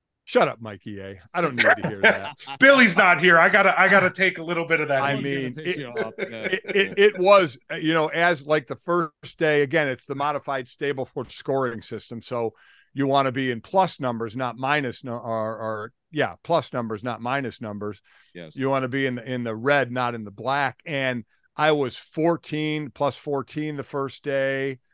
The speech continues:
Speaker 1: or mine, I don't know how, but
Speaker 2: No,
Speaker 1: in
Speaker 2: you
Speaker 1: the
Speaker 2: were,
Speaker 1: bad.
Speaker 2: you were minus,
Speaker 1: Yeah.
Speaker 2: minus fourteen.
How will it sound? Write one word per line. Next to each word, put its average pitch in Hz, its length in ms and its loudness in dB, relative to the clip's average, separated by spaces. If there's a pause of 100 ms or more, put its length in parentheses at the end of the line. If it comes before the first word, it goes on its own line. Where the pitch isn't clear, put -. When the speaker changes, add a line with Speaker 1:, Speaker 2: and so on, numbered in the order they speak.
(280)
Speaker 1:
or 120 160 0
mine, 127 280 0
I 110 160 -6
don't 101 100 -10
know 92 60 -14
how, 92 260 -12 (160)
but 123 240 -4
Speaker 2:
No, 127 220 -8
Speaker 1:
in 208 60 0
Speaker 2:
you 175 120 0
Speaker 1:
the 165 60 2
Speaker 2:
were, 160 60 2
Speaker 1:
bad. 123 180 2
Speaker 2:
you 160 60 0
were 160 60 -2
minus, 160 440 2
Speaker 1:
Yeah. - 60 -20 (120)
Speaker 2:
minus 143 280 2
fourteen. 104 520 -4